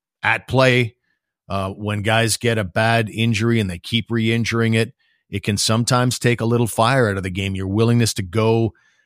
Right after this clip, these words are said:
to some of those dirty areas to get a puck that'll help you get a point on a play.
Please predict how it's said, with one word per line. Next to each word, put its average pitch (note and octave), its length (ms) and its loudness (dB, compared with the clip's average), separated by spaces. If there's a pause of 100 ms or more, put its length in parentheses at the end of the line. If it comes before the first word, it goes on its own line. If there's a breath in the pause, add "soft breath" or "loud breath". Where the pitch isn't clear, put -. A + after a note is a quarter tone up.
(160)
to G2 80 -6
some A#2 200 0
of A2+ 60 -2
those G#2 160 -6
dirty A2+ 380 -2
areas A#2+ 360 2
to G2+ 100 -4
get G#2+ 180 0
a A2 60 0
puck A2 360 -2
that'll F2+ 300 -4
help G#2 260 -2
you G#2+ 60 -2
get G#2+ 160 4
a G#2 60 0
point A2 400 -2
on A2 100 0
a G#2+ 60 -2
play. A2+ 420 0